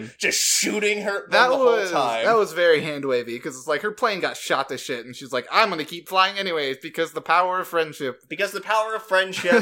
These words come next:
Speaker 2: and the
Speaker 1: <laughs>
Speaker 2: power of, um, my mentor told me to, I
Speaker 1: Yeah.
Speaker 2: guess.
Speaker 1: Uh, but definitely in the moment, I was, it was really cool.
Speaker 2: I, yeah. And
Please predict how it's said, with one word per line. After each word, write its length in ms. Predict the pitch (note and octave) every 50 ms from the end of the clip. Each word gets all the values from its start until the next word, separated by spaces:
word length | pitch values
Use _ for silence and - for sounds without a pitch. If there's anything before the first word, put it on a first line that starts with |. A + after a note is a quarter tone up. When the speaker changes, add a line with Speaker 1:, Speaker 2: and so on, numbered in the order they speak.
| - -
Speaker 2:
and 100 | B3 G3+
the 40 |
Speaker 1:
<laughs> 60 | F3 -
Speaker 2:
power 420 | D#3 D#3+ D#3+ E3 E3 E3 D#3+ D#3+
of, 320 | D3 D3 C#3+ C#3 C3+ B2+ - _ _ _ _ _ _ _
um, 440 | - C3+ C#3 C#3 C3+ C3+ C3+ C3 - _
my 280 | _ C3+ C3 C#3 C#3+ D3
mentor 680 | C#3 C#3 C#3 C#3+ C#3+ D3 D3 - D#3 C3+ C3 B2+ B2+ B2
told 320 | - - C#3 B2+ A#2+ A2+
me 140 | G#2+ G#2 G#2 G#2 -
to, 300 | - G2+ F#2 G2 G#2 A2
I 140 | A#2+ A#2+ A2+
Speaker 1:
Yeah. 80 | A2+ A#2
Speaker 2:
guess. 400 | B2+ B2+ C3 D3+ - - - D3+
Speaker 1:
Uh, 240 | D#3+ D#3 D3+ E3+ E3 E3+
but 160 | F3 F#3+ D#3+ -
definitely 300 | F3 E3 E3 D#3+ C#3 C3+
in 80 | C3
the 60 | B2+
moment, 280 | B2 B2+ A#2+ A#2+ A2+ A#2
I 60 | A#2
was, 340 | A#2 A2+ - - - - -
it 100 | A2 A#2+
was 200 | A#2 A2 G#2+ A#2
really 160 | A2+ G#2+ G#2+ G#2+
cool. 340 | - B2 G#2 G#2 G#2 G#2 A2+
Speaker 2:
I, 100 | A#2+ B2+
yeah. 360 | A2+ A#2+ C#3 B2 A2 G2+ G#2+ - - - _ _ _ _ _ -
And 320 | D3 D#3 D#3+ D#3+ D#3+ D3+